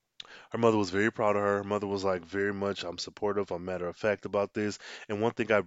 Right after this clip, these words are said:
really, really liked about her story is there was a moment where her mother was recounting the story of her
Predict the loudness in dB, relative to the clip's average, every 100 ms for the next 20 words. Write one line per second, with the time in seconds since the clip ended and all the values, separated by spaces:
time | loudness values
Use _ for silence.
0 | 0 0 2 0 -2 -4 -2 -2 -2 -4
1 | -2 -4 -4 -8 -6 -4 -2 -2 -2 -4
2 | -6 -6 -10 -4 -2 0 0 -2 -4 _
3 | -20 -20 -20 _ 0 6 8 8 4 2
4 | -2 0 0 2 -2 -2 -6 -6 -2 -2
5 | -2 -4 -4 -4 -10 -16 _ _ _ _
6 | -8 -4 -4 0 2 4 2 -2 -4 -8
7 | -6 -6 -8